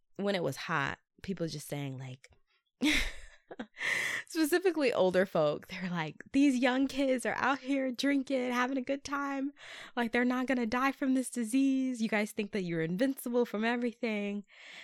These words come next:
And in my head, I'm like, "Okay, but, like, you know, we're fine. Like, we have nice immune systems. Like, we'll bounce back." And then, like, people that were like, "Oh, black people don't get it." All the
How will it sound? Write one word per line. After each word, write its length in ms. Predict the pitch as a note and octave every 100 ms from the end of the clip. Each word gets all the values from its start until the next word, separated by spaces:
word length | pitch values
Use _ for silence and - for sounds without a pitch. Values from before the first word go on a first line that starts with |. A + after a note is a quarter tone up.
| - -
And 100 | B3
in 60 | B3+
my 100 | D#4
head, 120 | F4+
I'm 100 | G4+
like, 160 | F#4+
"Okay, 640 | - B3 - C#4+ D4+ D#4+ C#4+
but, 240 | A#3 G#3+
like, 440 | G3+ G3 G3 - - _ _ -
you 140 | F#4+
know, 360 | G#4 G4 F#4+ F#4
we're 140 | F4+
fine. 600 | F4 - C4 D#4 A#3 E3+
Like, 260 | F3+ F3 E3+ -
we 160 | - B3+
have 220 | C4+ B3
nice 300 | A3 F#3+ G3+
immune 260 | G3 F3+ F3+
systems. 440 | - F#3 F3+ F3+
Like, 200 | F3 E3+
we'll 80 | G#3+
bounce 560 | F3+ E3+ D#3 E3 - -
back." 540 | D4+ G4 E2 - - - _ _ _ _ _ _ _ _ _ _ - - -
And 120 | A3+
then, 60 | A#3
like, 160 | G#3
people 200 | F#3+ A3 G3
that 60 |
were 100 | F#3+
like, 240 | F3 D#3 -
"Oh, 460 | C4 B3+ B3 B3 G#3+
black 260 | F3+ F#3
people 160 | G#3+ G3
don't 200 | E3+ F3
get 240 | D#3+ D#3
it." 320 | D3+ D3+ D3+ D3+
All 300 | F#4 A#4
the 60 | G4+